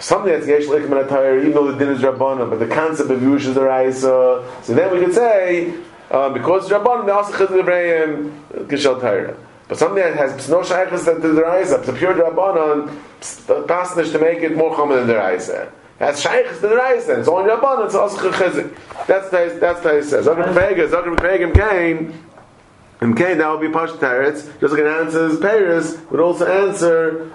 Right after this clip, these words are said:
Ma'as Yadayim and Mizaynais. Can you let's look at what's the Raisa?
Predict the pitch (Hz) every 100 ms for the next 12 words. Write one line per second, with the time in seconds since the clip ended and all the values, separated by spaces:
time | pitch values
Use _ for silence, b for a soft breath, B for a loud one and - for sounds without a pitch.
0 | - 151 165 160 165 180 190 185 165 160
1 | 156 160 160 - - 165 175 165 160 160
2 | 160 160 - - - 139 151 151 131 127
3 | 120 117 107 95 85 71 - - 160 156
4 | 170 170 139 135 156 135 120 123 143 185
5 | 185 208 208 202 -